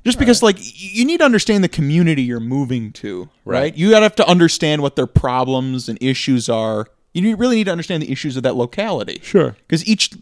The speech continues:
Speaker 1: place is gonna have its own issues, you know, like, places in, like, I don't know, I don't know my, uh, Texas geography very well, but, like, s-, a place like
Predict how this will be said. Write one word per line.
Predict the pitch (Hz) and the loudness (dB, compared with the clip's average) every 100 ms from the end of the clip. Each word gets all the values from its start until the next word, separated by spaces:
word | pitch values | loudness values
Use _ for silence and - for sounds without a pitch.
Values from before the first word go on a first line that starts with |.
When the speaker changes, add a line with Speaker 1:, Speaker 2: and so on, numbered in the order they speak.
| _ _ - _ _ _ - | _ _ -20 _ _ _ -4
Speaker 1:
place | 170 156 | -2 -2
is | 139 | -2
gonna | 143 135 | 0 2
have | 135 | 2
its | 120 135 | 2 2
own | 123 117 104 | 4 4 0
issues, | - 127 - 95 90 - | -2 -2 -2 -8 -8 -4
you | |
know, | 120 117 | -2 -2
like, | 110 104 - _ _ _ _ _ | -2 -4 -8 _ _ _ _ _
places | 160 143 - 127 | 2 2 0 -2
in, | 120 | 0
like, | 113 104 - | 0 -2 -6
I | 113 | -8
don't | 104 | -6
know, | 101 104 - _ _ _ _ _ - - _ _ - - - _ - | -4 -6 -10 _ _ _ _ _ -20 -20 _ _ -20 -20 -20 _ -14
I | 147 | -10
don't | 170 | -6
know | 101 | -6
my, | 92 117 - - - | -6 -10 -14 -18 -12
uh, | 120 107 | -12 -12
Texas | - 127 - - | -6 -6 -6 -6
geography | - 120 123 113 123 | -2 0 -2 -4 -2
very | 113 107 | 0 2
well, | 120 | 2
but, | 117 | 2
like, | 123 123 _ | 0 -2 _
s-, | - 156 | -16 -2
a | |
place | - 196 175 | 2 2 2
like | 139 | -2